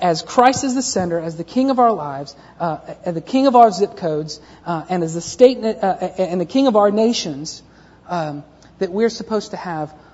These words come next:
both a cooperative and a subversive relationship with our states. As kingdom people, we have both a cooperative and subversive. The cooperative thing is hard because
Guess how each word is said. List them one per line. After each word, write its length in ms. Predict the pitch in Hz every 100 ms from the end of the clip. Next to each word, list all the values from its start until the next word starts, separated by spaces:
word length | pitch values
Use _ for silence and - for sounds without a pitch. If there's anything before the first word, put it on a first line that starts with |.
| _ -
both 200 | 170 170
a 60 |
cooperative 1000 | 151 - 165 185 190 269 262 269 269 262 - _ _ _ _ _
and 120 | 170
a 60 | 165
subversive 880 | 151 - 151 143 175 180 165 139 123 - _ -
relationship 680 | 151 151 151 147 135 131 110 _ _ _ _ _ _ _ -
with 140 | 147
our 100 | 135
states. 500 | 123 - 123 - - _ _ _ _ _ _ -
As 120 | 156
kingdom 400 | - 240 262 269
people, 300 | 233 214 165
we 80 | 160
have 160 | 165 160
both 180 | 160 160
a 60 |
cooperative 720 | - - 180 214 220 240 233 - - - -
and 200 | 214 214
subversive. 560 | 202 180 190 185 151
The 60 | 170
cooperative 580 | - 311 392 415 359 -
thing 180 | 254
is 80 | 208
hard 460 | - - 311 233 139 - - -
because 340 | 254 285 214